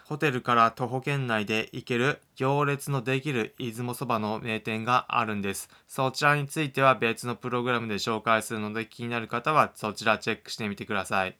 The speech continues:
出雲行って大浴場でゆっくりとくつろぎサウナで癒されたいという方、おすすめのホテルです。皆さん、今度の旅行ぜひ楽しんでください。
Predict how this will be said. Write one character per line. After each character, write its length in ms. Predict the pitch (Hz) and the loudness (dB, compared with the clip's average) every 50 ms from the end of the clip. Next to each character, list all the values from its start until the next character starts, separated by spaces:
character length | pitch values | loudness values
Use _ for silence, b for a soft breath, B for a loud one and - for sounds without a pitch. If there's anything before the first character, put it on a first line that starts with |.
| _ _ _ | _ _ _
出 160 | - 135 131 | -6 -6 -6
雲 260 | 123 123 117 110 107 104 | -4 -4 -2 -2 -2 -2
行 80 | 98 | -4
っ 40 | - | -8
て 280 | _ _ - 127 127 127 | _ _ -2 0 0 0
大 340 | 110 131 127 131 139 135 | 2 4 4 4 4 2
浴 280 | 139 139 135 135 131 117 | -2 -4 -4 -4 -4 -2
場 180 | 110 120 117 113 | -2 -2 -2 -2
で 100 | 117 113 | -2 -4
ゆ 220 | 110 117 127 139 | -2 -2 -2 -2
っ 40 | 135 - _ _ _ | -2 -6 _ _ _
く 160 | - - 175 | -4 -2 -2
り 120 | 151 135 | -2 -2
と 280 | - - 147 147 151 143 | -2 -2 0 0 0 0
く 140 | - - - | -4 -10 -14
つ 160 | - - 120 | -10 -4 0
ろ 100 | 123 120 | 0 0
ぎ 160 | 120 127 123 | 0 -2 -4
サ 200 | - - 135 131 | 0 2 2 2
ウ 60 | 120 | 2
ナ 120 | 113 - - | 0 -2 -2
で 180 | 127 - - | -4 -6 -6
癒 200 | - 131 120 117 | -6 -6 -4 -4
さ 140 | - - 120 | -2 0 0
れ 60 | 113 | 0
た 160 | 113 - 117 110 | 0 0 -2 -2
い 60 | 101 | -2
と 60 | 107 | -2
い 80 | 101 98 | -4 -4
う 20 | |
方、 340 | - 101 101 101 98 90 - - | -2 -2 0 0 0 0 -2 -4
お 160 | - 131 135 | -4 -2 -2
す 140 | - 143 135 | -2 -4 -6
す 140 | - 139 135 | -6 -4 -4
め 120 | 139 139 | -2 0
の 220 | 151 165 143 107 - | 2 4 4 2 2
ホ 220 | - - 113 110 | -2 -4 -4 -2
テ 120 | 110 104 | 0 0
ル 100 | 101 98 | 0 0
で 120 | 95 98 98 | 0 -2 -4
す。 180 | - - - - | -4 -8 -12 -8
皆 200 | 113 123 131 131 | -2 0 0 4
さ 200 | - 127 110 107 | 6 6 6 6
ん、 100 | 110 - - | 4 0 -4
今 320 | - 120 127 139 139 131 | 0 2 4 4 4 4
度 100 | 131 127 | 2 2
の 80 | 123 117 | 4 4
旅 160 | 113 117 113 | 2 2 4
行 240 | - 139 139 135 120 | 6 8 8 8 6
ぜ 240 | 107 127 135 139 | 4 4 4 4
ひ 180 | 135 151 160 147 - | 4 4 2 0 2
楽 240 | 147 123 120 117 110 | 4 4 6 6 4
し 100 | - 120 | 2 0
ん 40 | 107 | 0
で 100 | 104 101 | 0 0
く 60 | 101 | 2
だ 140 | 107 98 98 | 2 2 4
さ 220 | - 104 98 98 98 | 4 4 4 4 2
い。 120 | - | 0